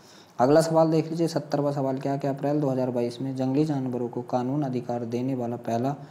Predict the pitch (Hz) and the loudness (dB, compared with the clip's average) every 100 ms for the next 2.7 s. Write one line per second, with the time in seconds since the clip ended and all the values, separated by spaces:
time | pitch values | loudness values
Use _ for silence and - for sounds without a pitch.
0 | - - - - 123 131 143 143 165 175 | -20 -20 -20 -12 2 4 4 4 2 2
1 | 147 139 165 180 - - 123 131 147 139 | -2 -4 -4 -6 -12 -2 2 4 4 4
2 | 139 - 113 107 113 104 107 | 2 0 -8 -8 -10 -10 -12